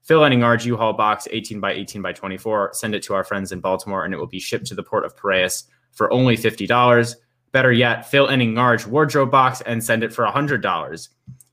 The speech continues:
Give them a call at four one oh, six seven five,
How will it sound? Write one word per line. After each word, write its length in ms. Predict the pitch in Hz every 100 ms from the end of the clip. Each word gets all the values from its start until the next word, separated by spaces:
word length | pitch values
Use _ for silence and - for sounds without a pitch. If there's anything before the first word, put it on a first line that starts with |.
| _
Give 160 | - 117
them 140 | 120
a 60 | 107
call 320 | - 123 110
at 180 | 104 -
four 240 | - 110
one 140 | 104 117
oh, 260 | 139 180 170
six 300 | - 120 -
seven 260 | 107 92
five, 440 | 123 123 123 127